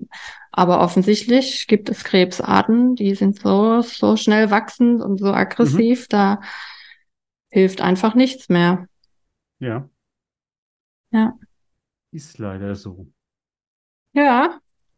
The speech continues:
Speaker 1: Also, und so, sagen wir mal, so dieses, dieses Stichwort schlimmer geht immer, dachte ich so, ja, okay, ne? Also ich meine,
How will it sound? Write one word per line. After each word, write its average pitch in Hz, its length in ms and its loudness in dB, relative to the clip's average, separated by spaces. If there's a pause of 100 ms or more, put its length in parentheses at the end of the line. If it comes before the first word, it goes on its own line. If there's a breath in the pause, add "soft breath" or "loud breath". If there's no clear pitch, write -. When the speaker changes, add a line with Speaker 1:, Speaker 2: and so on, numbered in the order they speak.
(360)
Speaker 1:
Also, 247 360 4
und 254 180 2
so, 269 200 4
sagen 277 180 2
wir 285 80 2
mal, 277 180 2
so 262 140 2
dieses, 269 420 0 (360 loud breath)
dieses 233 580 0
Stichwort 240 500 0
schlimmer 403 500 2
geht 254 220 -2
immer, 311 460 2 (260)
dachte 277 320 -2
ich 262 100 -6
so, 262 80 2
ja, 330 440 2
okay, 370 320 -2
ne? 233 200 2
Also 247 160 2
ich 254 60 2
meine, 254 360 2